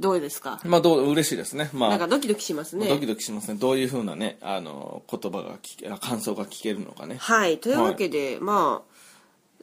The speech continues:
Speaker 1: えー、今回は、えっと、大串作品について、え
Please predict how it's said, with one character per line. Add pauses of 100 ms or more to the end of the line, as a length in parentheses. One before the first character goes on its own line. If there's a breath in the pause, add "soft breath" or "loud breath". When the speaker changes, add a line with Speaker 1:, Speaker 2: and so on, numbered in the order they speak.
(160)
Speaker 1:
え (140)
ー、
今
回
は、
え
っ
と、
大
串
作
品
に
つ
い
て、
え